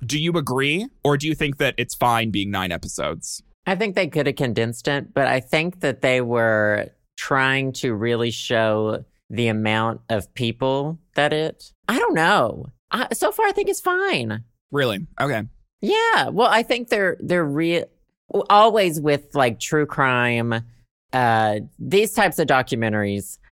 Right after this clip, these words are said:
Speaker 2: it's very much, they say a lot of the same things over and over again.
Speaker 1: Right.
Speaker 2: But I feel like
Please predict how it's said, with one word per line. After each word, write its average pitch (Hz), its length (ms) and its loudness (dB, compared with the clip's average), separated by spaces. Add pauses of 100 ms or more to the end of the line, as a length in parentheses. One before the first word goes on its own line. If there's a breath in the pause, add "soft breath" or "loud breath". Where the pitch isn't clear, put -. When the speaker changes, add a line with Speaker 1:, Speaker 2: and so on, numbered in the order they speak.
(100)
Speaker 2:
it's 160 240 -2
very 165 460 2
much, 131 680 0 (300)
they 151 180 4
say 147 220 2
a 135 60 2
lot 120 220 4
of 120 60 2
the 117 80 0
same 117 260 0
things 110 300 -2
over 101 200 0
and 98 100 0
over 92 180 0
again. 101 420 -6 (220)
Speaker 1:
Right. 92 340 -4 (400)
Speaker 2:
But 175 140 4
I 165 140 4
feel 185 300 2
like 170 240 2